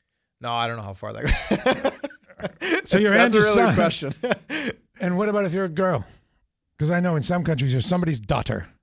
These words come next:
Speaker 1: Yeah, so then, so I think Iceland is, is very common to be
Speaker 2: Right.
Speaker 1: Sigriddóttir or, or something like
Speaker 2: Yeah.
Speaker 1: that, and then it's,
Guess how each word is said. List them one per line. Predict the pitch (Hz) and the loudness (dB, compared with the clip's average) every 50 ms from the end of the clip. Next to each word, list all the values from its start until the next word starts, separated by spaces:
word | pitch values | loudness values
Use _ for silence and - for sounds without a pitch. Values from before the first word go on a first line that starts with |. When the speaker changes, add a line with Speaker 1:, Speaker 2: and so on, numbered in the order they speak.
| _ - | _ -6
Speaker 1:
Yeah, | 160 170 120 98 104 | -4 -4 -4 -4 -6
so | - - - 127 | -10 -10 -8 -6
then, | 123 123 120 123 120 98 - | -4 -4 -6 -6 -10 -12 -10
so | - - - - - - 139 | -10 -10 -8 -10 -10 -10 -10
I | 127 | -8
think | - 165 - - | -8 -10 -8 -8
Iceland | 127 190 202 - - 131 107 | -8 -8 -8 -8 -8 -8 -8
is, | 101 92 - | -8 -8 -8
is | 107 98 | -10 -8
very | 101 110 107 101 | -8 -8 -8 -8
common | - - 104 104 104 98 | -10 -12 -12 -12 -12 -14
to | - 101 | -14 -12
be | 98 101 98 98 101 | -12 -10 -10 -6 -4
Speaker 2:
Right. | 156 160 135 107 | -2 -2 -2 -2
Speaker 1:
Sigriddóttir | 95 95 98 98 95 - - - 135 131 113 113 110 98 101 95 - - 101 104 104 101 107 110 | -6 -12 -14 -14 -16 -14 -10 -8 -8 -6 -6 -8 -8 -8 -8 -10 -10 -14 -16 -16 -16 -18 -16 -14
or, | 107 101 98 101 | -12 -12 -10 -12
or | 101 98 104 101 | -12 -14 -12 -12
something | - - 107 98 - 101 | -12 -12 -12 -14 -14 -10
like | 98 147 | -4 -2
Speaker 2:
Yeah. | 160 151 | -2 0
Speaker 1:
that, | 113 98 98 98 | -2 -4 -8 -12
and | 101 101 98 | -16 -16 -16
then | 101 101 104 | -16 -14 -16
it's, | 101 - - - - - - | -16 -14 -14 -16 -16 -18 -20